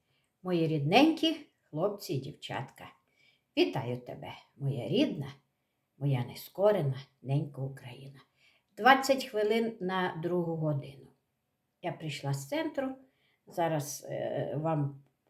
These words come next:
я не, не, нічого такого не купу-, не купувала, тільки, е, той, ф-, фруктонези. Груші купила. Ну, це в мо-, у є-, в моєму магазинові.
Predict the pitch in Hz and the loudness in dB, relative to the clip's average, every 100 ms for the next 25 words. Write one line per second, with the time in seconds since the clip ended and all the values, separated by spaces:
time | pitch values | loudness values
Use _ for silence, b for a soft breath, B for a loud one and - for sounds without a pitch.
0 | 208 220 240 311 311 294 277 277 277 302 | -4 0 4 6 6 6 6 4 4 2
1 | - 247 226 220 214 214 214 220 - - | 2 2 2 2 2 2 0 -4 -10 -12
2 | - 220 233 240 240 240 240 277 247 196 | -6 0 0 0 -2 0 6 8 8 6
3 | - 208 208 214 208 B B B 185 175 | 0 -6 -2 -2 -2 B B B -10 -10
4 | - 160 147 143 165 156 - 247 - 254 | -6 -2 -2 -6 -10 -10 -4 -4 2 4
5 | 190 147 143 139 139 B B 156 240 277 | 4 4 2 -2 -4 B B 2 6 6
6 | 165 - 165 - - 147 139 143 147 - | 4 0 -4 -6 -4 0 2 2 2 0
7 | 285 190 170 170 165 - 190 175 170 185 | 2 4 4 4 2 0 2 4 4 4
8 | 202 160 147 143 143 147 147 147 139 135 | 6 6 6 6 6 4 4 4 4 4
9 | 127 139 139 | 4 2 0